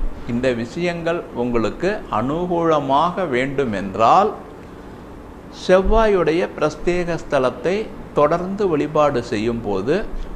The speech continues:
உங்களுக்கு ஏதாவது ஒரு ரூபத்தில் கிடைக்கப் பெறுவார்.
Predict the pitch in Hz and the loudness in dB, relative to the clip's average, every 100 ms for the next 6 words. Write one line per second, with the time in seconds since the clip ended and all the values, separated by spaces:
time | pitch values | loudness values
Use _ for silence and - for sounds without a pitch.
0 | - - 160 151 135 127 113 113 143 175 | -8 -4 -2 0 -2 0 0 4 2 2
1 | 185 156 127 110 113 135 123 95 160 208 | 0 0 0 0 0 2 0 0 -4 -4
2 | - - 151 160 151 - 98 95 104 98 | -6 -4 -4 -2 -6 -4 -4 2 4 4